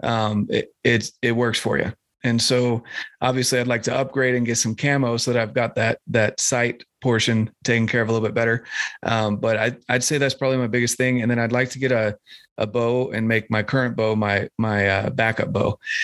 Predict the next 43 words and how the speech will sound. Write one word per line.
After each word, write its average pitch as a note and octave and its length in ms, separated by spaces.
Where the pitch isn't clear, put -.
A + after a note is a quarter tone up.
And A2 140
so A#2+ 140
I've A2+ 80
been A2+ 100
doing A2+ 200
some A2+ 180
testing A2+ 400
there, A2 320
and, G#2+ 180
uh, G2+ 140
I've A2 160
talked A2 220
to A#2 40
you A2+ 60
a A2 40
little A2 140
bit G#2+ 80
about G#2 280
it, G2+ 80
and G#2 80
I'm, G#2+ 200
I'm A2+ 160
really C3 200
impressed. B2 340
I've B2+ 100
always D3 220
been C3+ 160
stuck B2+ 300
between A#2 520
Hoyt C#3+ 180
and B2+ 80
Matthews. B2+ 440
Well, A#2 80
I A2 40
say B2 140
always, G#2+ 420
I've A2 140
only A2+ 160
been G#2+ 160
doing G#2 160
this G#2 140
for, G#2+ 160
what, G#2 180